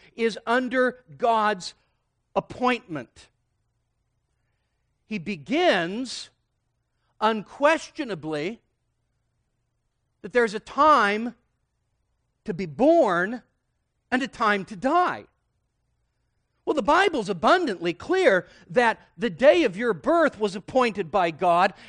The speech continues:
and the number of your days is appointed by God. In fact, it is impossible for you to be born one day before God's appointed day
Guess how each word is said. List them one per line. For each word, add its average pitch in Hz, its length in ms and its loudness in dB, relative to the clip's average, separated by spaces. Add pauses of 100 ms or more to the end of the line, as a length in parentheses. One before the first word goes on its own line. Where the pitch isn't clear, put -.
(100)
and 240 180 0
the 214 80 -2
number 277 540 2
of 233 240 0
your 277 160 0
days 330 500 4
is 208 140 -4
appointed 202 560 -2
by 170 220 2
God. 147 480 -2 (920)
In 277 140 0
fact, 254 340 2 (220)
it 302 160 0
is 254 120 -4
impossible 285 920 0
for 240 360 2
you 214 380 -2 (280)
to 254 100 -2
be 233 180 -4
born 262 520 2
one 277 320 0
day 247 260 2
before 359 580 2
God's 185 440 -2
appointed 196 640 -6
day 185 320 -2